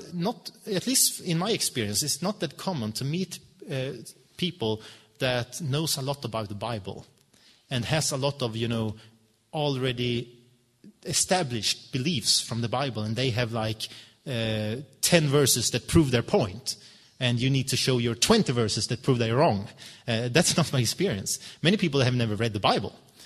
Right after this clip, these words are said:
Many people, they just need to, to f-, have a first introduction to the topic of the,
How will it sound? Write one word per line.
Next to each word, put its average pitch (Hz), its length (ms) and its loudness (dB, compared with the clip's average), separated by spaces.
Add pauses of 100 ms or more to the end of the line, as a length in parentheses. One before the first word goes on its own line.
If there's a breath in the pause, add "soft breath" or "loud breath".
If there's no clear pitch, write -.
(140 loud breath)
Many 170 180 6
people, 131 260 0
they 127 140 4
just 156 200 4
need 151 260 2
to, 127 220 0
to 131 220 -2
f-, - 260 -12
have 131 140 0
a 120 40 -2
first 135 300 -2
introduction 127 540 -2
to 110 80 -4
the 104 80 -8
topic - 360 -2
of 104 140 -4
the, 110 160 -6